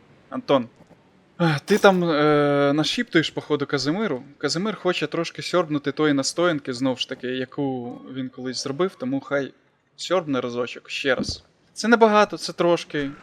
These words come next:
бо Казимир трошки задовбується жити, отак от, йому, е, чомусь сумно, і він чомусь, яко-, якогось дива,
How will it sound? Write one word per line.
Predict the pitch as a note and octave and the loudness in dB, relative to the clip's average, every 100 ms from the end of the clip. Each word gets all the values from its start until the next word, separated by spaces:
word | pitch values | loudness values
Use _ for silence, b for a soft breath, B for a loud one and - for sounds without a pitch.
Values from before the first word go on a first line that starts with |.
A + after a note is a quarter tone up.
| - - - | -20 -20 -20
бо | D3+ C#3+ E3 D#3+ C#3+ C3 - - - | -6 0 4 6 4 0 -8 -20 -8
Казимир | - G3 A#3+ | -4 0 0
трошки | G3+ F#3 F3 D3 | 0 -4 -2 -2
задовбується | C3+ C3 C3 A#2+ A#2+ - B2+ | 0 0 0 -2 -4 -4 -6
жити, | G3 A3+ F3 - - - | -4 -6 -10 -14 -20 -14
отак | D#3 C#3 C3+ C3 | -4 0 0 0
от, | - - | -14 -8
йому, | D3 D#3 C#3 B2+ - C4+ - | -4 -2 -2 -2 -6 -8 -10
е, | |
чомусь | - - C#4+ - | -8 -4 -4 -4
сумно, | - A#3 A3+ F#3 F3 D#3 | -2 2 2 0 -4 -2
і | D3 C#3+ - B B C#3+ | -2 -2 -6 B B -6
він | E3 A#3 F#3+ - | -4 -4 -6 -12
чомусь, | - D#3 E3 C#3+ - | -6 -4 -4 -4 -6
яко-, | C#3+ D3 - C#3+ - | -2 -2 0 -4 -4
якогось | C#3+ D3 D3 C#3+ C#3 | -8 -6 -6 -6 -4
дива, | A#3+ G3+ | -4 -2